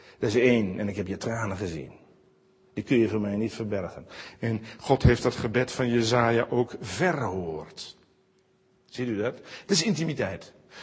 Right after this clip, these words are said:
Dus de intimiteit is dat Jesaja,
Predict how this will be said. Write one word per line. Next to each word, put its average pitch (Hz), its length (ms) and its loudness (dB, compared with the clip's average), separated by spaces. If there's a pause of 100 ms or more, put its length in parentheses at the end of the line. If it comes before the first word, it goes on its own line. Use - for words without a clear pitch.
(180)
Dus 127 120 -2
de 208 100 0
intimiteit 156 640 4
is - 300 0
dat 120 180 -2
Jesaja, 131 640 4